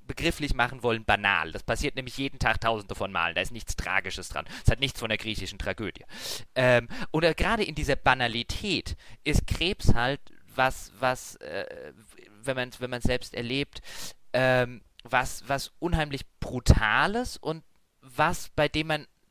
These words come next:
bei dem man ja wirklich gerne irgendwen anschreien würde, was bis, äh, wenn man jetzt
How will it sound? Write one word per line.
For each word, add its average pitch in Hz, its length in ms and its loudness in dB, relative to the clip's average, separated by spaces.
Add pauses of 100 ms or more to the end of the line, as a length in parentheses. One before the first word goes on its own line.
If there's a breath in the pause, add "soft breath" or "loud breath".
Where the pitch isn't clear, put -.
(180)
bei 151 120 0
dem 160 140 -4
man 151 120 -4
ja 147 140 -2
wirklich 170 500 -2 (220)
gerne 139 360 2
irgendwen 170 540 -2
anschreien 98 640 0
würde, 117 300 -2 (260 loud breath)
was 151 200 0
bis, 202 260 -4
äh, 123 160 -10 (1040)
wenn 180 160 4
man 175 140 2
jetzt - 280 -2